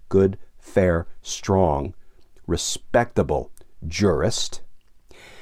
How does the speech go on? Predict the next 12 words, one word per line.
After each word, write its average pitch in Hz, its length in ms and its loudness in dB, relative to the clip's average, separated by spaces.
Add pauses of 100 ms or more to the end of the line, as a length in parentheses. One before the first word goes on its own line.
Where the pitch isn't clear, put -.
(380)
And 117 140 6
they 131 80 6
said, 131 220 2
"Judge, 131 280 2
we 139 120 2
trust 120 400 0
you. - 160 0 (400)
You 117 220 4
can 147 240 2
look 135 180 4
at 120 100 -2
them. 120 280 0